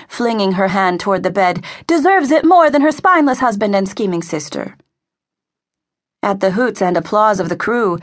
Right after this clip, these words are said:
Ariel took a bow, then reluctantly turned over her weapon to her director when he held out his hand.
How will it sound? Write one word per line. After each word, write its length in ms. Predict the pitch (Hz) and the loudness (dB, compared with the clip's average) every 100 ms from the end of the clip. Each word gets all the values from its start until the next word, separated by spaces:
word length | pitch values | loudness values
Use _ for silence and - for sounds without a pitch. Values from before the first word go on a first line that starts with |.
| - - | -12 -8
Ariel 380 | 214 220 196 185 | -2 0 2 0
took 200 | - 233 | -2 -4
a 60 | 196 | -2
bow, 480 | 208 208 175 175 190 - _ - | 2 2 2 0 -4 -18 _ -6
then 180 | 185 196 | -2 0
reluctantly 600 | 190 226 254 240 - 226 | 2 0 0 -2 -4 -4
turned 320 | 226 240 247 | -4 -2 0
over 240 | 226 226 233 | 0 0 0
her 120 | 240 | 0
weapon 380 | 220 233 262 254 | 0 0 0 -2
to 140 | 247 | -2
her 120 | 240 | -2
director 480 | 254 240 190 185 165 | -2 0 -2 -2 -4
when 180 | 151 160 | -2 -2
he 120 | 185 | -2
held 180 | 185 180 | -2 0
out 140 | 185 | 0
his 160 | 190 196 | -2 -2
hand. 400 | 180 170 165 165 | -2 0 -2 -6